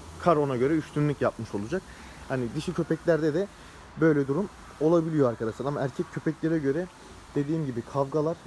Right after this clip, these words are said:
ee, ölümcül olabilir arkadaşlar. Erkek, iki erkek köpeğin kavgası. Nedeni ise arkadaşlar dişi köpekle erkek köpek kavga ettiği zaman erkek köpek, ee, dişi köpekten bir beklentisi olduğu için, hani çiftleşme içgüdüsü olduğu için arkadaşlar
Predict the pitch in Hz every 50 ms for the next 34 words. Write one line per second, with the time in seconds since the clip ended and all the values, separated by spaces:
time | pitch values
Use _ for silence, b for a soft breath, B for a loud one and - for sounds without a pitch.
0 | - - - 120 110 107 104 107 104 101 101 101 98 98 98 98 - 95 - -
1 | - - - - - - 139 151 156 143 139 143 175 190 175 160 160 156 156 156
2 | 156 147 120 123 - 110 - 123 117 107 - 110 101 110 - 131 117 - - -
3 | - 135 117 107 - 117 - - 107 - 113 110 107 101 - 110 104 104 120 120
4 | - 165 - B B B B B - 147 151 147 170 170 175 165 151 - 139 127
5 | - 123 117 117 - - 165 - B B B B B B B 147 160 - 175 156
6 | - 147 - 160 156 135 143 151 143 143 - - 156 147 - - 135 - 147 139
7 | - - 135 131 127 139 143 139 131 - - 165 151 135 127 127 113 110 123 147
8 | - B B B B B B 147 143 - 175 165 - - 131 - - 165 156 -
9 | - - 117 110 107 107 104 104 107 127 - - 151 - 139 123 135 127 - -
10 | 127 123 120 113 123 123 139 135 123 - 139 131 131 123 - - 139 123 131 123
11 | 120 131 135 - - 110 110 110 104 - - - - - - 117 110 - 127 123
12 | 123 113 - - - 110 113 - - 117 120 120 117 127 139 117 - - 107 104
13 | 101 92 98 95 98 92 - - 160